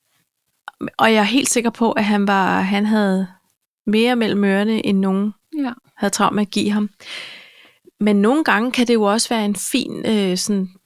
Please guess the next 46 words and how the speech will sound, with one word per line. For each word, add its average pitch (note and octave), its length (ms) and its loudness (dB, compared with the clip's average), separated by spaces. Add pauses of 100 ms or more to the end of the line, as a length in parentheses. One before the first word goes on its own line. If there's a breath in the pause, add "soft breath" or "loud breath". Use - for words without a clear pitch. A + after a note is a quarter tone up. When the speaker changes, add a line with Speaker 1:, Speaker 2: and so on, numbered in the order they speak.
(100)
Speaker 1:
et F#3 140 -8
skjold - 380 0
at A#3+ 80 0
lægge G#3+ 220 0
frem, G#3 200 -2 (180)
at G3+ 120 0
være, G#3 240 2 (180)
fordumme - 640 0
sig G3 160 -2
selv - 280 -2
Speaker 2:
Ja. F#3 100 -4
Speaker 1:
lidt. - 280 -8 (400)
Speaker 2:
Det D#3+ 80 -6
tror - 200 -8
jeg - 60 -8
også B2+ 140 -8
var C#3+ 40 -8
det - 20 -8
Speaker 1:
Fordi A3+ 240 2
så, C4 140 2
Speaker 2:
rigtige. - 220 -2
Speaker 1:
så C4+ 80 2
forventer B3 440 2
folk - 340 0
ikke A#3 220 0
mere A3 260 4
af - 100 -4
en, - 380 -2
eller G3+ 220 2
de F#3+ 160 -8
kommer G#3+ 280 0
ikke A#3+ 160 -2
så C4 120 2
tæt A#3+ 320 0
på, A3+ 180 2
at A3 100 0
det G#3+ 100 -2
begynder... F#3+ 400 0 (480 loud breath)
Altså, G3 220 2 (560 loud breath)
det, G#3 280 2
man F3+ 140 2
skal F3 140 -2
jo D#3 60 0
nok F#3 200 -2
blive... G#3+ 420 2 (1400)
Øh, F3 380 2